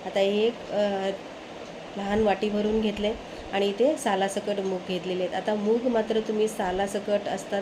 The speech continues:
तेच घ्या, पिवळी डाळ असते ती घेऊ नका. सालासकट मूग किंवा मुगाची डाळ वापरली तरी चालेल पण साल असलेली घ्या. आता हे याच्यामध्ये तुम्ही, अ, थोडंसं तांदूळ घाला किंवा तुम्ही सोयाबीन थोडंसं घालू शकता.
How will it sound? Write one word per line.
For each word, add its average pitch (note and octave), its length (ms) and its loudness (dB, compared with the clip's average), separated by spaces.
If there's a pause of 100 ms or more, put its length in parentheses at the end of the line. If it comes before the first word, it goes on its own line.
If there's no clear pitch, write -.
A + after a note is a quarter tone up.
(120)
तेच G3 220 0
घ्या, G3 160 0 (460)
पिवळी G#3 280 8
डाळ G#3 220 6
असते G3+ 280 0
ती A3+ 180 -4
घेऊ G3+ 300 0
नका. G3 360 0
सालासकट G3+ 680 -2
मूग G#3+ 200 2 (120)
किंवा G#3+ 200 0 (140)
मुगाची F#3+ 360 0
डाळ F#3 220 2
वापरली F#3 480 -2
तरी A#3 180 4
चालेल E3+ 280 -2
पण B3 180 0 (400)
साल A#3+ 220 6
असलेली F3 440 0
घ्या. E3+ 180 -4 (440)
आता G3 160 0
हे A3 160 4
याच्यामध्ये A#3+ 480 4
तुम्ही, B3 380 0
अ, A3 300 2
थोडंसं A3 360 0
तांदूळ G#3 360 2
घाला F#3+ 380 0 (440)
किंवा G3 240 2
तुम्ही G3 260 -2
सोयाबीन G3+ 540 4
थोडंसं G#3 300 0
घालू F#3+ 260 -2
शकता. F3+ 420 -4